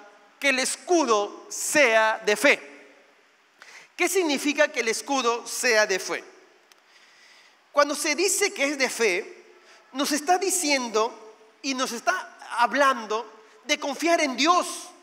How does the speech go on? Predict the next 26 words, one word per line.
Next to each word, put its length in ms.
de 220
creer 880
en 840
y 520
a 120
Dios. 360
Es 200
un 120
escudo 640
que 140
nos 120
sirve 300
de 120
doble 400
protección 920
ante 320
los 120
ataques 380
del 140
ene-, 460
enemigo 800
cuando 580
se 280
activa 500
la 120
fe, 560